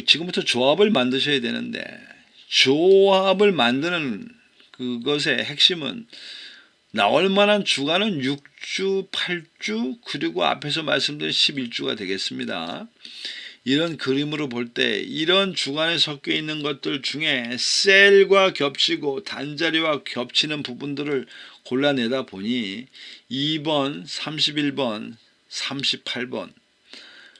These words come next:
번을 고정수로 몰고 가심이 좋지 않겠나 싶습니다. 이 번, 삼십일 번, 삼십팔 번 되겠습니다.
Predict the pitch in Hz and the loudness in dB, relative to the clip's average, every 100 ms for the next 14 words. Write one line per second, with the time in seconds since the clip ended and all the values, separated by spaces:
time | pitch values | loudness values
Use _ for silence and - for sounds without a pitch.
0 | _ _ 165 202 151 180 233 - 104 107 | _ _ 4 6 6 2 -2 -6 -6 -2
1 | 190 202 175 180 143 123 135 156 - - | 0 2 0 0 0 0 0 -2 -4 -4
2 | - - 160 151 110 - 107 - 117 98 | 0 0 2 2 2 -2 -2 -2 -2 -6
3 | 110 113 98 - 110 110 98 85 101 120 | -6 -6 -4 -6 -6 -10 -10 -8 -4 -2
4 | 135 151 175 - 131 117 120 107 - 113 | -2 -4 -6 -8 -8 -6 -6 -8 -8 -10
5 | 117 117 - - - 92 85 85 82 85 | -6 -6 -6 -8 -12 -12 -12 -12 -10 -10
6 | - - - | -10 -12 -14